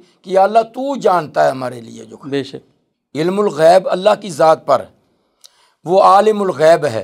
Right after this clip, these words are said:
Speaker 2: जी।
Speaker 1: गैब के ख़जाने की चाबियाँ तो उसके पास हैं।
Speaker 2: बेशक।
Speaker 1: हमारे लिए खैर और शर उसको इल्म है, उसने फ़ैसला कर रखा है, ठीक है ना।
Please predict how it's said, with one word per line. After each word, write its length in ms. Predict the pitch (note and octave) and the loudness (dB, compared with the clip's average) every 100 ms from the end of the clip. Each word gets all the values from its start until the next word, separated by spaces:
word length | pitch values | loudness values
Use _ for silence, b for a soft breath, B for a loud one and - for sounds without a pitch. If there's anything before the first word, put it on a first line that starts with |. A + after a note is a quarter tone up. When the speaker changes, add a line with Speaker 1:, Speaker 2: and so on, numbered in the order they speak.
| F#2+ _ _ _ _ - | -12 _ _ _ _ -16
Speaker 2:
जी। 220 | C3+ C3 B2+ - | -10 -10 -10 -8
Speaker 1:
गैब 340 | D3 E3+ F#3 F#3 | 0 2 0 -4
के 120 | G#3 G3 | -14 -14
ख़जाने 640 | E3 D#3+ D3+ D#3+ E3+ F3+ F3+ | -10 -8 -4 -4 -4 -8 -10
की 200 | - E3+ | -14 -14
चाबियाँ 440 | - D#3+ D3+ E3+ E3+ | -4 -2 -2 -8 -10
तो 100 | G3+ | -12
उसके 260 | F3+ - F#3+ | -10 -8 -4
पास 380 | E3+ D#3+ D#3 | -2 -2 -4
हैं। 160 | D3+ A#2+ - | -8 -8 -10
Speaker 2:
बेशक। 320 | C#3+ C#3 - b b b - | -10 -10 -16 b b b -8
Speaker 1:
हमारे 380 | D3 E3 F#3 G#3+ | 2 2 2 0
लिए 260 | A3 G#3+ - | -4 -4 -4
खैर 480 | - E3 F3+ G#3 | -4 2 4 4
और 240 | G#3+ G3+ F3+ | 2 0 -2
शर 540 | - - F#3 G#3 A3 b b b _ | -6 0 2 2 0 b b b _
उसको 420 | A3+ A#3 - B3+ A3+ | -4 -4 -4 0 0
इल्म 380 | G#3 A#3 G#3+ | 2 2 2
है, 160 | F3+ D3+ | 2 2
उसने 280 | E3+ - A#3+ | -2 -8 -6
फ़ैसला 420 | - G3 A3 A3 | 0 -2 2 0
कर 180 | G#3+ E3+ | 2 0
रखा 280 | D3+ D3 A#2+ | 0 -2 -6
है, 120 | G#2+ - _ _ _ _ | -6 -12 _ _ _ _
ठीक 200 | G#3+ - | -10 -6
है 80 | A#3 | -6
ना। 140 | A#3+ | -8